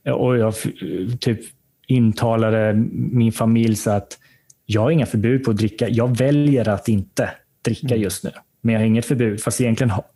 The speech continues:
Speaker 1: jag har inget problem med alkoholen. Fast egentligen har jag ett problem. Så att
Speaker 2: Mm.
Speaker 1: hela tiden försökte jag förneka och hitta, liksom, någon ursäkt på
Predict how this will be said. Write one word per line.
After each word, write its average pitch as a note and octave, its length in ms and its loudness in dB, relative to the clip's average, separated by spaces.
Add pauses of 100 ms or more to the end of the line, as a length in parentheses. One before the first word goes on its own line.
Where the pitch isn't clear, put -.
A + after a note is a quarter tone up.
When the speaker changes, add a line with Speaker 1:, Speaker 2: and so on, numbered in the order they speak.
(280)
Speaker 1:
jag A#2 220 0
har A2 60 2
inget A2 200 2
problem C#3 400 2
med A2 80 2
alkoholen. G2+ 520 -2 (500)
Fast B2 160 -2
egentligen A2+ 280 0
har G#2+ 140 2
jag A#2+ 100 0
ett - 60 -12
problem. G2 260 -2 (500)
Så A#2 120 -2
att A2+ 60 0
Speaker 2:
Mm. C3+ 100 4
Speaker 1:
hela C3+ 140 2
tiden C#3+ 220 2
försökte A2+ 340 -2
jag G#2+ 60 -2
förneka A#2+ 440 0
och G2+ 60 0
hitta, A2+ 260 0
liksom, G#2 400 0 (720)
någon A#2 140 2
ursäkt G#2 320 -2
på G2+ 260 0